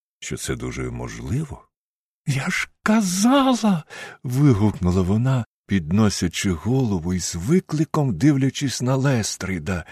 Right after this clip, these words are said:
«Чуєте, містер Холмс дає мені надію!» Лестрейд знизав плечима. «Боюсь, мій колега трохи поквапився з висновками», зауважив він. «Але ж містер Холмс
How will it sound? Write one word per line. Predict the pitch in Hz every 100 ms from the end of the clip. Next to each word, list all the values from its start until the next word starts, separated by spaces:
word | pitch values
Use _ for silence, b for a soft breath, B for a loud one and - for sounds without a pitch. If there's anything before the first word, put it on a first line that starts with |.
| B B
«Чуєте, | - - 240 226 175 - 127 110 B B
містер | 196 214 - 196
Холмс | 180 - 214 208 190 - B B B
дає | 135 190 190
мені | 208 226 226
надію!» | 233 254 208 233 202 120 104 - _ _ _ _ _ -
Лестрейд | 69 95 185 - - - 151 151 - -
знизав | 76 78 90 78 104 107
плечима. | - 87 95 - 73 67 62 60 - _ _ _ _ _ _ _ -
«Боюсь, | - 247 226 185 175
мій | 156 123
колега | 123 117 123 98 101 101 110 -
трохи | 131 107 82 82
поквапився | 123 - 160 202 - 76 - 87 78 B B
з | 107 92
висновками», | 85 78 90 78 - 87 87 87 95 _
зауважив | 95 82 90 87 85 85 82
він. | 90 82 b b _ _ -
«Але | 170
ж | 143
містер | 185 175 - 160
Холмс | - 190 190